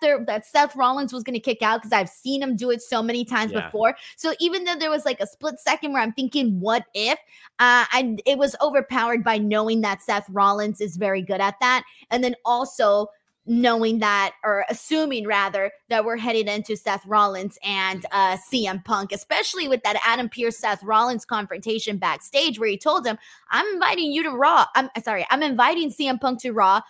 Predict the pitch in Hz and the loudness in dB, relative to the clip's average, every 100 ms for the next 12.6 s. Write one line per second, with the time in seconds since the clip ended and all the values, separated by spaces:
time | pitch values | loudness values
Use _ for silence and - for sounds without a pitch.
0 | - - 240 247 240 226 277 330 359 330 | -20 -6 -2 0 -2 -2 0 2 0 -2
1 | 311 220 254 254 269 247 220 208 - 262 | -4 -4 0 0 0 0 -2 -4 -6 0
2 | 302 285 208 185 196 247 - - - - | 2 2 2 6 6 4 -4 -20 -10 -2
3 | 247 240 226 233 220 _ _ _ _ _ | 2 2 2 0 -4 _ _ _ _ _
4 | - 208 302 302 285 285 294 285 - 381 | -12 -2 -2 0 -4 -4 -6 -6 -2 -2
5 | 349 247 233 214 254 339 302 262 262 - | -2 -4 -4 -2 -2 0 -2 -2 -4 -2
6 | 302 262 269 254 269 254 214 254 226 330 | 0 0 0 0 2 0 0 -2 -2 0
7 | 285 220 208 220 214 214 233 240 233 254 | 0 2 0 -2 -2 -2 -2 -4 -2 0
8 | 262 294 277 247 226 220 208 _ _ - | 0 -2 -4 -6 -2 -4 -4 _ _ -4
9 | 240 269 269 240 220 214 226 220 214 - | 0 2 2 2 2 0 0 -2 -4 -4
10 | 233 233 - 233 233 214 196 202 208 214 | -2 0 0 2 2 2 2 2 0 -2
11 | 240 240 - 262 370 - - 359 - - | 0 -4 -4 -2 0 0 -2 -4 -2 2
12 | 190 - - 208 233 254 | 2 0 -2 0 2 0